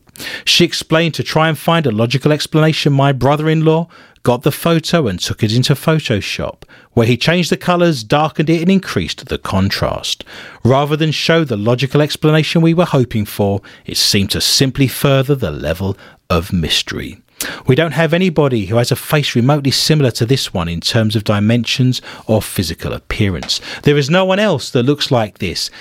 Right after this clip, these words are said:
and it's extremely strange. But she admitted some people are saying it's like The Conjuring, and some people are saying it's a good spirit. I haven't been on my own in the house yet.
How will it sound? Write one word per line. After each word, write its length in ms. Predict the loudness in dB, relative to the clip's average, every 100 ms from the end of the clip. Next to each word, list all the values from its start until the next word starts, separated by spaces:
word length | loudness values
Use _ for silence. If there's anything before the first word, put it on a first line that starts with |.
| -6
and 100 | -2
it's 200 | 0 0
extremely 760 | -2 0 0 -2 -4 -4 -4 -2
strange. 960 | -2 -2 0 0 0 -4 -8 -8 -10 _ -12 -12 -10 -2
But 100 | 0
she 200 | 4 2
admitted 340 | 2 0 0
some 260 | 0 0 0
people 280 | 0 0 0
are 80 | -2
saying 460 | -2 0 0 -2
it's 200 | -4 -2
like 220 | -2 -2 -4
The 100 | -6
Conjuring, 640 | -2 -2 -2 -6 -8 -12 -16 -20 -4
and 140 | 0 0
some 260 | 2 0
people 280 | 2 0 2
are 40 | -2
saying 400 | 0 0 2 0
it's 160 | 0
a 40 | 0
good 240 | 0 -2
spirit. 640 | -2 -4 -4 -4 -10 -16 -20 -14 0
I 80 | 0
haven't 240 | 2 2
been 180 | 2 4
on 140 | 2
my 200 | 2 4
own 180 | 4 4
in 100 | 2
the 80 | 2 0 -2
house 320 | -2 -4 -2
yet. 220 | -2